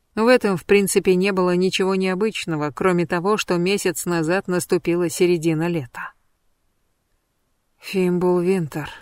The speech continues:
прошептала ведьма. Когда подруга вопросительно посмотрела на неё, она объяснила: "Со смерти Бальдры и наказания Локи начинается Рагнарёк.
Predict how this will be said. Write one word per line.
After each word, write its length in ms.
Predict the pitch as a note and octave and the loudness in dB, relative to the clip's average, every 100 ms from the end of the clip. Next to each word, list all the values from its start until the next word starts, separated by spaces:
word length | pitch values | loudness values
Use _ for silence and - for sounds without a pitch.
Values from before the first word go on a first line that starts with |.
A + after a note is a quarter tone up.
| _ _ _ | _ _ _
прошептала 680 | - F#3 E3+ F3+ - D#3+ D#3 | -2 0 0 -2 -2 -2 -2
ведьма. 440 | D#3+ C#3+ D#3 E3+ - _ _ _ _ | -2 -4 -6 -12 -18 _ _ _ _
Когда 300 | - F3+ F3+ | -2 0 2
подруга 380 | F3 F3+ F#3 G3 | 2 2 2 2
вопросительно 760 | E3+ E3+ - F3 G3 F3+ F3 E3+ | 2 2 0 0 -2 0 0 0
посмотрела 680 | F3 E3 E3+ D#3+ G3 G#3+ F3+ | -2 -2 -2 -2 -2 0 0
на 160 | E3 | 0
неё, 360 | D#3+ E3 E3+ D3+ - _ _ _ | 2 2 2 2 -2 _ _ _
она 240 | F#3+ G3 F#3+ | 0 2 2
объяснила: 720 | F3+ F#3+ - G#3 F3 D3 C#3 _ _ _ _ _ | 0 -2 -4 -2 0 -2 -4 _ _ _ _ _
"Со 200 | - F#3 F3+ | -4 0 0
смерти 480 | F#3+ G3+ - G3 | 0 -2 -2 -2
Бальдры 520 | F3+ F3+ G#3+ F3+ D#3 D#3+ | 0 0 0 0 2 2
и 40 | |
наказания 680 | E3 E3 E3+ D#3+ F#3 F3 E3 | 2 0 0 2 0 2 2
Локи 320 | F#3 G3 F3+ | 0 0 0
начинается 920 | E3 D#3+ F3 F3 F3 D#3 - E3 D3+ - | 0 0 -2 0 -2 -2 -2 -2 -4 -8
Рагнарёк. 920 | - F#3 F3 E3+ E3+ F3 D#3 - - | 0 2 2 2 0 0 -2 -4 -16